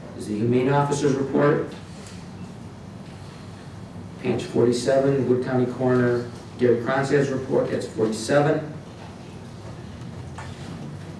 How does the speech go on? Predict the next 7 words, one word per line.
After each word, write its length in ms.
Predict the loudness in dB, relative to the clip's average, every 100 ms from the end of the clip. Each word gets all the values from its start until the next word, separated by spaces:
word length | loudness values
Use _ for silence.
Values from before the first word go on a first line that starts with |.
| -6 2
Pages 340 | 4 4 4
forty-eight 460 | 4 6 6 6 6
through 160 | 2
fifty-two, 1040 | 4 2 2 0 0 6 8 8 6 0 -10 -14 -16 -14 -12
various 600 | -2 4 6 6 4 2 0
jail 340 | 4 6 6
reports. 840 | 4 4 4 4 4 -2 -10 -10